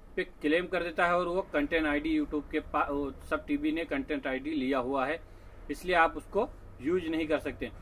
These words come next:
उसको यूज़ करने के लिए मैं आपको दो तीन channel देता हूँ, नहीं तो आप हमारे चैनल पे आके subscribe कर लीजिए, मैं उसका link आपको देता हूँ। आपको daily वो video वहाँ पर मिल जाएगी और आप उसको upload करिए। ज़्यादा देर नहीं चलाइए उसको अपने channel पे।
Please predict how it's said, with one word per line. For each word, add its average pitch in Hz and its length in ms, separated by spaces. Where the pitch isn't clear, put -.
उसको 190 240
यूज़ 208 300
करने 208 260
के 202 120
लिए 208 160
मैं 175 200
आपको 196 340
दो 151 200
तीन 190 200
channel 180 320
देता 175 240
हूँ, 175 160
नहीं 170 160
तो 170 100
आप 160 200
हमारे 151 320
चैनल 156 300
पे 160 120
आके 151 260
subscribe 156 540
कर 160 80
लीजिए, 160 260
मैं 165 200
उसका 175 260
link 160 220
आपको 160 260
देता 156 240
हूँ। 160 160
आपको 175 320
daily 185 320
वो 202 140
video 185 280
वहाँ 175 200
पर 175 120
मिल 175 240
जाएगी 175 380
और 156 100
आप 180 260
उसको 175 220
upload 165 380
करिए। 185 320
ज़्यादा 196 380
देर 202 180
नहीं 202 200
चलाइए 175 340
उसको 170 220
अपने 160 240
channel 147 340
पे। 117 180